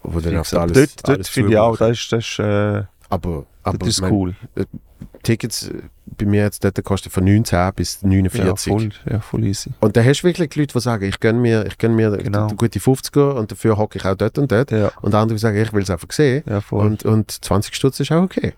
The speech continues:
Speaker 2: Absolut.
Speaker 1: Also, mit, eben mit so Abstufungen schaffen. Ich meine, die Österreicher machen das seit, seit Jahrzehnten sensationell.
Speaker 2: Ja.
Speaker 1: Warum Kabarett in Österreich so riesig ist, ist, weil sie su-, alles, Kultur,
Speaker 2: Ja.
Speaker 1: ist super günstig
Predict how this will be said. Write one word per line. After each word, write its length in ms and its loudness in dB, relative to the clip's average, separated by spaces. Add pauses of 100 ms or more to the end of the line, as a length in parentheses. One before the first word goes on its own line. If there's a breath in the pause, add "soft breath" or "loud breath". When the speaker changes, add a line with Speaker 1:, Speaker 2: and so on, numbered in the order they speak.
Speaker 2:
Absolut. 460 -2
Speaker 1:
Also, 220 4 (540 soft breath)
mit, 280 2
eben 240 2
mit 100 0
so 80 0
Abstufungen 580 0
schaffen. 480 -2 (200 loud breath)
Ich 60 -20
meine, 120 2
die 60 2
Österreicher 460 2
machen 220 -2
das 180 -6
seit, 140 -10
seit 380 -10
Jahrzehnten 580 -2
sensationell. 720 0 (120)
Speaker 2:
Ja. 320 2
Speaker 1:
Warum 200 -2
Kabarett 480 -2
in 80 2
Österreich 340 0
so 140 -2
riesig 420 0
ist, 260 0
ist, 240 -4
weil 200 0
sie 300 -4 (340)
su-, 600 0 (260)
alles, 340 4 (100)
Kultur, 480 -2 (240 soft breath)
Speaker 2:
Ja. 260 -2 (100)
Speaker 1:
ist 360 -4
super 300 2
günstig 640 -2